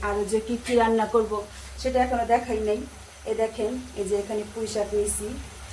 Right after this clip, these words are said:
মানে, এই পুঁই শাক দিয়ে এই মুসুরির ডাল চচ্চড়ি করব। মানে, এই পুঁই শাকটা কিন্তু আজকে আনি নাই, পুঁই শাকটা তো ওই যে আরেকদিন আনলো আপনাদের ভাইয়া। একদিন ইচ্ছা আমাকে রান্না করছিলাম,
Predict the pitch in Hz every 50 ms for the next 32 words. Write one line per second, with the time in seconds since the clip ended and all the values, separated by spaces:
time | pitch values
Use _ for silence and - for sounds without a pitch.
0 | - - 208 208 214 214 214 233 233 226 - 220 214 208 202 208 220 220 220 262
1 | 269 - - 208 202 202 220 214 - 220 202 196 185 202 208 196 - - - -
2 | - - - - 220 214 208 214 - 214 196 214 208 - 202 190 190 180 190 240
3 | 254 - - - - - - - - - - - - - - - - - - -
4 | - - - - - 254 254 254 254 - 311 311 - 311 285 294 - 277 277 285
5 | 269 247 277 254 247 247 - - - 277 247 233 226 220 214 220 226 226 - -
6 | 254 247 254 240 233 - 240 220 - - 226 220 214 233 220 214 226 226 190 208
7 | 214 208 208 208 208 208 208 202 - 208 185 208 190 196 214 190 190 202 202 214
8 | 247 254 - - - - - - - - - - - 220 208 214 247 254 254 269
9 | 277 262 247 240 233 240 233 240 240 247 240 240 - 247 262 - - 262 247 233
10 | 240 247 330